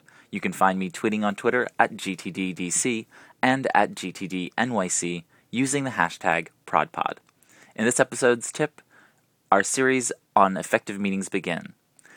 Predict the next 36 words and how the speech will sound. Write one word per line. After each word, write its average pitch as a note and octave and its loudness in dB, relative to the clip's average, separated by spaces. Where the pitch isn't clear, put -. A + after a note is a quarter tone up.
Meetings F#3+ 0
don't A#2 6
have - -2
to F#2 -8
be. F2 -8
It A#2 -2
sounds F3+ 2
trite, A#2+ 6
but - 4
many E3 -2
people A2+ -4
today F#2 2
avoid A2 2
meetings F#2 -4
because A2 -6
they G#2 2
don't G2+ -2
take C#3 -10
responsibility C3+ 0
for - -10
them. - -12
They A#2 4
aren't C#3+ 4
attending A#2 -2
and G2 -8
participating F#2+ -4
in A#2+ -4
the B2 -4
meetings G2+ -2
for - 0
them G#2+ 0
to G#2+ -6
be F#2 -2
efficient G#2 -4
and F#2 -6
effective, E2+ -4